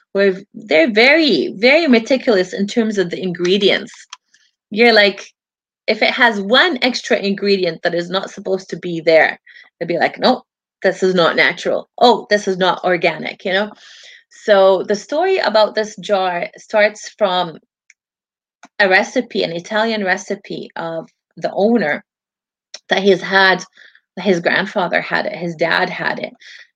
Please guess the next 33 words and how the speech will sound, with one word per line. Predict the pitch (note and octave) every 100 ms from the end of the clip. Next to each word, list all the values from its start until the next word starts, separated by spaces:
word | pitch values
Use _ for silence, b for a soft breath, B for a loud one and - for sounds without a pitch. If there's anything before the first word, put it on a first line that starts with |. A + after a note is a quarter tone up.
| -
And | F#3 E3+ E3+ E3 E3+ - _
every | - G#3 A3 B3
day | G#3 G3 F3 F#3+ G3+ _ F3+
they | F3+ F3
go | E3+ E3+ E3 - - _ _ _ -
and | F3 F3
they | E3+
stir | - - - G#3 F#3 F3+ F3 - _ _ _ _
the | F3
tomatoes | F3 F#3 E3+ D#3 A2+ F2+ - -
in | - D#3 B2+ G#2 -
and | - F3
they | E3+
make | E3+ F#3 F#3 - - _ -
new | G3+ F#3 G3 F#3
batches, | - G#2+ B3 - - - -
you | -
know? | F3+ G#3 B B B B B -
And | G3 G3
with | G3+ G3
all | - C#4
the | F#4+
technology | F4+ E4 G#3 A3+ C#4+ C4 A#3+
that | G#3
we | F#3+ F#3+
have, | G#3 A#3 G3 F3 F3+
they | F#3
still | F#3 - C4+ C4
do | F3+ C4+ A3
it | -
the | -
old-fashioned | - G3 F#3+ - E3+ F3+ - E3 D#3
way, | E3+ F#3 D3+